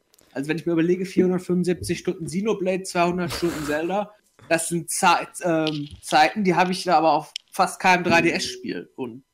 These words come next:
da ich hab, beim drei D S habe ich zwar unfassbar viele Spiele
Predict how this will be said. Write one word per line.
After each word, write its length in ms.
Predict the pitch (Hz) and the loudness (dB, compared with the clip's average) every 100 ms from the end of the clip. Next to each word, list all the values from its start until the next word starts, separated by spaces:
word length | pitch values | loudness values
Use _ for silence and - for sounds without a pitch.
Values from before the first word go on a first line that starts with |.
| - | -8
da 100 | 147 | -6
ich 100 | - | -2
hab, 320 | 170 160 - | -4 -4 -4
beim 160 | 160 156 | -2 -2
drei 140 | 165 | -2
D 80 | 165 | -4
S 160 | 175 | -6
habe 100 | 170 | -10
ich 60 | 175 | -10
zwar 280 | - 143 131 _ _ _ - | -6 -6 -6 _ _ _ -2
unfassbar 600 | 381 208 - 156 - 143 | 0 0 -2 -8 -8 -12
viele 180 | 139 135 | -10 -8
Spiele 580 | - 147 135 170 190 | -4 2 2 2 -4